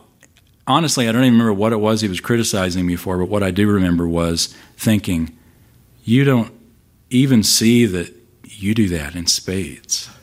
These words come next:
Of course, I didn't say that, but it was true. And a position of authority doesn't give us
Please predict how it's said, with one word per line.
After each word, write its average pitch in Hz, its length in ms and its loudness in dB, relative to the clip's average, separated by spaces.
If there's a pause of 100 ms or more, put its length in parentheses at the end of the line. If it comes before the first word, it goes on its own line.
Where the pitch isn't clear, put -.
(1700)
Of - 80 -20
course, - 380 -4
I 90 60 -6
didn't 82 180 -4
say 139 180 2
that, 87 260 -6 (1000)
but 92 220 -6
it 95 80 -8
was 90 180 -8
true. 95 420 -4 (1500)
And 92 440 -2 (880)
a 104 60 -10
position 127 440 2
of 110 100 0
authority 104 540 0
doesn't 101 460 -4
give 107 200 -2
us - 360 -6